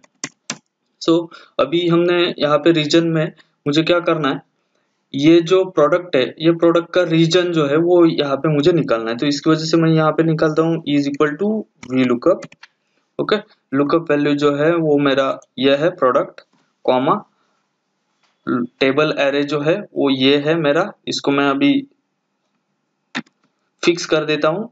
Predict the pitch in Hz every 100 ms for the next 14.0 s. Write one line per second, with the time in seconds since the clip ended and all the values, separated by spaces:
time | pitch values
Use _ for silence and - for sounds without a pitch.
0 | - 143 - 139 160 - _ - 127 131
1 | 175 240 _ _ _ _ _ _ _ _
2 | _ _ - 131 143 143 143 139 139 135
3 | 180 185 214 - _ _ _ _ _ _
4 | - 120 131 135 165 156 151 131 110 123
5 | 123 127 123 127 113 - - - _ _
6 | _ - 135 - 160 147 151 156 156 170
7 | - _ _ _ 160 160 151 147 147 143
8 | 143 139 131 131 - - - 123 123 123
9 | 123 131 240 240 _ _ - 117 - -
10 | - - - _ _ _ - 147 170 175
11 | 170 180 170 - - _ - 147 165 165
12 | 156 160 139 139 147 151 165 170 131 -
13 | 127 131 139 139 156 151 151 156 156